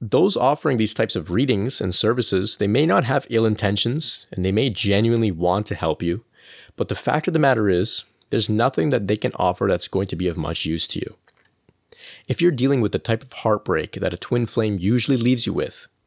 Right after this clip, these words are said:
you're very vulnerable and you shouldn't be taken advantage of by anyone claiming to offer specific insight about how to get your twin flame back into your life. Of course, this is because they're most likely not meant to be reunited with you.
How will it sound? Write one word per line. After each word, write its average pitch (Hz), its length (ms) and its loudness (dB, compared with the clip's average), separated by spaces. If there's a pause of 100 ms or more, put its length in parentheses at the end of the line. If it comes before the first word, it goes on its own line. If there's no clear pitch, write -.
(480)
you're 87 120 -2
very 95 320 2
vulnerable 104 580 2
and 107 120 0
you 120 80 0
shouldn't 139 340 0
be - 80 -6
taken 107 320 -2
advantage 92 460 0
of 82 260 -2
by 98 100 0
anyone 110 400 0
claiming 95 320 -2
to - 160 -6
offer 90 240 -2
specific - 560 -2
insight 95 560 -2 (320)
about 95 220 2
how 107 260 2
to 104 100 -2
get 90 160 0
your 90 100 0
twin 98 300 -4
flame 85 320 -4
back 78 300 -6
into 78 160 -6
your 76 80 -4
life. - 400 -8 (520)
Of - 140 -8
course, 95 440 0 (360)
this 110 180 0
is 147 100 2
because 123 340 2
they're 117 120 4
most 117 340 2
likely 123 300 0
not 107 300 2
meant 98 280 0
to - 80 -8
be 95 120 0
reunited 87 640 0
with 82 200 -2
you. 78 220 -6